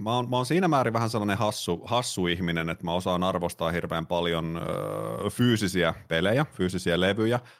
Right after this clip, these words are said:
mutta en P C:llä. Mä, siis,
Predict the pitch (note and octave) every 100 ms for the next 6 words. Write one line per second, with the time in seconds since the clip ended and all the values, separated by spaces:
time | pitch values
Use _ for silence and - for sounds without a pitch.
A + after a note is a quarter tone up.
0 | _ D3 F#3 - D#3 G#3 G#3 F#3 A#3 G#2+
1 | - E2 E2+ F2+ - - _ B2+ - _
2 | - - A#2+